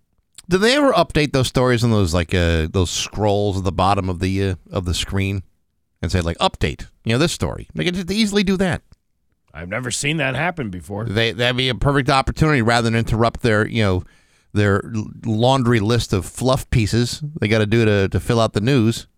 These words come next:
Speaker 2: I call it the rabbit hole news. What they basically do is just tell you to go to their website, and then when you go to their website, it tells you to watch their T V show at, uh, nighttime. You just keep going around in a circle. It's like a big loop.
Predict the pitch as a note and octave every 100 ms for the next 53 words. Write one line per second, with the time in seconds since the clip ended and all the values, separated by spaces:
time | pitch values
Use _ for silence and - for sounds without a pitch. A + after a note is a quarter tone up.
0 | - D3 - F3+ C3 B2 C3+ C3 G#2+ F2+
1 | D2+ C#2 C2+ A1 - F#2 E2 G2 F#2 D#2
2 | A2+ G#2+ F#2 F2+ D2+ A#2 G2+ E2+ F2 D2
3 | F2 - - A2 G2 F#2 E2+ G2 F#2 E2+
4 | G#2 G2+ - D#2+ C#2+ E2 F2+ F2 F2 F#2
5 | E2+ F#2+ G2 F#2 E2+ D2+ F#2+ E2 F2 F#2
6 | F#2 - F2 - F#2+ G2+ G2+ D#2+ C#2 C#2
7 | C2+ E2 D2 D2 G2 F2+ C2+ B1 D2 F2
8 | - F#2+ G2+ G2 F2 G#2 G2 D#2 - A#2+
9 | G2 B1+ D#2+ F2+ F2 A2+ F2 F#2+ G#2+